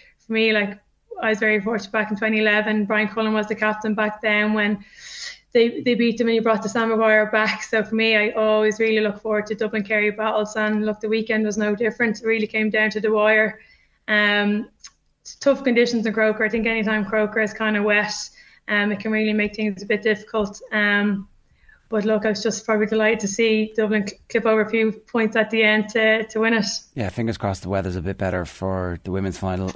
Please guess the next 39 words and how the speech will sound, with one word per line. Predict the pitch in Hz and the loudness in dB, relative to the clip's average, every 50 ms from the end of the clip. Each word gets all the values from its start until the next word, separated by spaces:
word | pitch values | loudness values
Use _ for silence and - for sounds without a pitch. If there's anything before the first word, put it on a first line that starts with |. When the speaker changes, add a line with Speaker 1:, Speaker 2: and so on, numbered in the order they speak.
| - - | -8 -6
Speaker 2:
Um, | - 104 101 101 98 95 98 98 - - _ _ _ - - - | -4 -2 -2 -2 -2 -2 -2 -4 -6 -10 _ _ _ -8 -6 -6
a | - | -6
good, | 107 - - 156 165 | -6 -4 -2 0 0
Speaker 1:
Yeah, | - 185 | 0 -2
hopefully. | 208 202 202 220 220 202 196 190 - _ | -4 -6 -6 -4 -6 -6 -6 -6 -10 _
Speaker 2:
good | - 143 147 - | -4 -4 -2 0
chance | - 156 147 139 | 0 0 0 0
for | - 127 | -2 -4
it | 110 | -4
to | - | -2
be | - 123 120 | -2 -2 0
an, | 117 110 - - - | 0 -2 -4 -4 -6
another | 107 107 117 123 117 120 113 | -4 -2 0 0 0 0 0
record | 117 120 - - 113 110 - | 0 0 0 0 -2 -2 0
crowd. | - 123 123 123 123 117 | 2 4 4 4 4 2
It's | 113 | 0
been | 123 117 | -2 0
a | 117 | 2
while, | 117 117 120 123 127 127 120 - | 2 4 4 4 4 2 0 0
obviously, | - 101 110 113 104 - 104 | -2 -2 -2 -2 -4 -4 -4
since | 98 110 110 98 - | -4 -2 -2 -2 -2
we've | 104 98 98 | -4 -4 -2
had | 101 107 120 | 0 0 2
those | - 123 120 | 2 2 0
record | 117 120 120 - 131 127 - | 0 0 0 0 0 -2 0
crowds, | - 131 131 131 135 123 | 2 2 2 2 2 0
but | - 127 120 - - - - _ - - - - - - _ _ - | 0 -2 -2 -2 -4 -10 -14 _ -20 -20 -20 -20 -20 -20 _ _ -6
nothing | 120 120 - 131 113 | -4 -2 -2 -2 0
gets | 120 120 117 - - | 0 -2 -2 -4 -4
the | - 120 113 110 | -4 -2 -2 -2
Dubs | 95 - 123 120 117 117 - | -2 -2 -2 -2 -2 -4 -4
fans | - 123 117 117 117 120 113 95 | -2 -2 0 0 0 0 0 -2
and | 104 107 | -2 -2
the | |
bandwagon | - 120 117 120 113 117 117 113 110 113 | 0 0 0 0 2 0 0 0 2 2
rolling | 117 120 123 123 123 | 2 4 4 2 2
like | 123 123 - | 0 0 0
Dublin | - 117 110 127 | -2 -2 -2 0
Kerry. | 113 131 131 131 135 139 135 | 0 2 2 2 2 0 -4